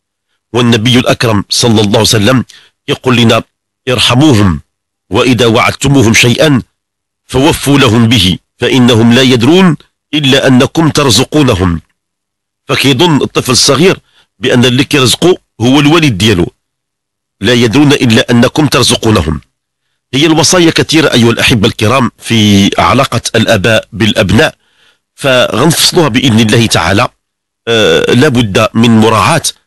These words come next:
التغذية العاطفية المبنية على التعبير الكلامي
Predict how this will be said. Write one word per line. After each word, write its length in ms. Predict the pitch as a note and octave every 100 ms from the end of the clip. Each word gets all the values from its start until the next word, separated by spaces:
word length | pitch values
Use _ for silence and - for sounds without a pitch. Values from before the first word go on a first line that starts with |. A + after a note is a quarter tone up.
| _ _ C3
التغذية 720 | - D#3+ G#2+ F#2+ G#2+ G2+ -
العاطفية 800 | G#2+ G2+ G2 B2 C#3 - C3 G#2 G2 _ _ _ A#2
المبنية 680 | A2+ A2 G2+ C3+ C3 G#2 - _ _ _ A2+
على 120 | B2
التعبير 540 | - - F#2+ A2 B2
الكلامي 680 | G#2 G2+ A2+ A#2+ C#3+ B2 F2+